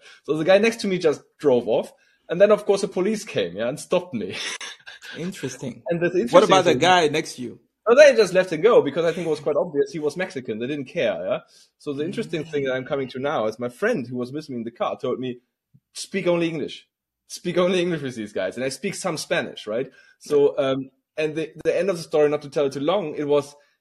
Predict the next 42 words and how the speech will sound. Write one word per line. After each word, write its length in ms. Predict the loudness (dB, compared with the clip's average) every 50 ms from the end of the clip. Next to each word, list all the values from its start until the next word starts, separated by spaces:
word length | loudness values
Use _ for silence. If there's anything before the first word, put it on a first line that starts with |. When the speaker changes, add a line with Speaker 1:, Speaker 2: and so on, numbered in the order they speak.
| _ _ _ _ _ _
Speaker 1:
it 120 | -6 -4
helped 300 | 2 4 6 6 6 4
me. 140 | 0 -2 0
I, 80 | 0 -2
I 260 | -2 -4 -4 -4 -4
didn't 200 | -2 -2 -4 -4
pay 240 | -2 -2 0 2 2
a 80 | 2
dime. 460 | 4 2 2 2 0 -2 -4 -8 -14 -8 -6
I 60 | -4
was 240 | -2 -2 -4 -4 -4
just 340 | -4 -4 -4 -6 -10 _
speaking 300 | -16 -6 -4 -2 -2 -2
to 80 | -2 -2
the 140 | -4 -4 -6
people, 340 | -4 -6 -8 -6 -4 -4 -4
and 140 | -2 0
the 80 | -2 -2
policeman 640 | -2 -4 -4 -4 -4 -4 -4 -4 -6 -6 -6 -6 -6
tried 280 | -4 -2 -2 -2 -2 -4
to 60 | -6
convince 360 | -6 -6 -4 -4 -6 -6 -8
me 60 | -6 -4
that 120 | -2 -2
I 120 | -2 -2 -2
had 160 | -4 -6 -8
to 80 | -10
pay. 260 | -10 -6 -2 -2 0 0
And 80 | 0
I 60 | -2
said, 240 | -4 -4 -8 -10 -10 _ _ _ _ _ _ _ _ _
"I 60 | -10
don't," 240 | -6 -6 -6 -6 -8 -10 -10
you 80 | -8
know, 160 | -4 -4 -2 -2
he 160 | -2 -2 -4
spoke 280 | -6 -4 -6 -6 -6 -6
very 300 | -2 2 4 4 4 4
little 220 | 2 -4 -6 -8
English. 420 | -8 -6 -6 -6 -6 -6 -8 -8 -8
<laughs> 40 |
And 60 | -4